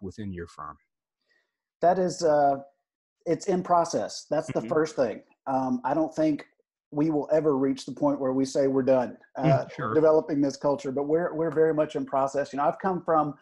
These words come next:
Speaker 2: uh, I worked for Clear Channel Radio right out of college. So I worked
Speaker 1: Mm-hmm.
Speaker 2: for a mega media conglomerate.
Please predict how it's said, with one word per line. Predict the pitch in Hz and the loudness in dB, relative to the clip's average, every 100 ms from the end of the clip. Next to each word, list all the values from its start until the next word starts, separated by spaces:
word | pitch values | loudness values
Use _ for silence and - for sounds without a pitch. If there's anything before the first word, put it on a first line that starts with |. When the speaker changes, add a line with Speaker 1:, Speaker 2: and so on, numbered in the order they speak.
| _ _ _ | _ _ _
Speaker 2:
uh, | 139 135 143 | 0 0 2
I | |
worked | 143 175 - | 0 0 -2
for | 147 | -6
Clear | 135 185 196 | -2 0 0
Channel | 202 185 156 | 2 0 2
Radio | 147 151 156 151 | 2 2 2 2
right | 151 147 156 | 2 4 4
out | 151 | 4
of | 147 | 2
college. | 147 143 143 135 | 2 4 4 0
So | - | -2
I | 135 | 0
worked | 147 147 | 0 -2
Speaker 1:
Mm-hmm. | |
Speaker 2:
for | 151 139 | 0 0
a | |
mega | 131 143 147 | 2 2 2
media | 143 143 143 139 | 2 2 0 0
conglomerate. | 139 131 135 135 131 | -2 0 0 0 -2